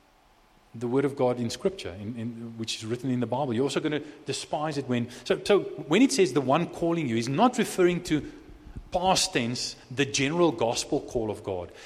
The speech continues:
He's call, he's, he's referring to the specific, individually specific, continuous call of God, where he's constantly calling us closer to himself. And why, why he's mentioning prophecy in that context,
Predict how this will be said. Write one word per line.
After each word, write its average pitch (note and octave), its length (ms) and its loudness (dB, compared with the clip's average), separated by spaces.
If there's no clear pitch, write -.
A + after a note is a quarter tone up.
He's F3 200 0
call, - 380 4
he's, D3 180 2
he's - 180 -4
referring F#3+ 600 0
to D#3 140 -4
the C#3+ 140 -2
specific, - 1080 -2
individually F3 640 2
specific, - 720 -4
continuous F3 1200 4
call A#2+ 560 0
of G#2+ 160 -10
God, F#2+ 400 -4
where A2 100 -2
he's A2 160 -4
constantly E3 600 -6
calling A#2 340 -4
us G2+ 100 -8
closer - 320 -10
to - 120 -14
himself. - 600 -14
And C3 100 -2
why, F#3 180 6
why F3 200 4
he's E3+ 120 0
mentioning E3 380 -4
prophecy F#3 480 0
in C#3 80 -2
that C3+ 180 -2
context, D3+ 840 -4